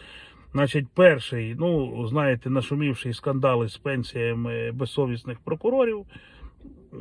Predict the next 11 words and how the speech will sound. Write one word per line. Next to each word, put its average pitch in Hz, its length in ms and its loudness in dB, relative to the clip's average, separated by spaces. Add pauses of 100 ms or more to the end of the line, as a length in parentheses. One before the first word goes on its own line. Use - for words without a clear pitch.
(280)
Зараз 139 500 4
в - 20 -2
нас 123 280 -2
безсовісні 123 580 0
прокурори, 156 580 0
але 165 380 4 (380)
є, 185 560 0 (380)
у 165 140 -2
кожній 190 420 6
професії 165 720 2
є 202 380 4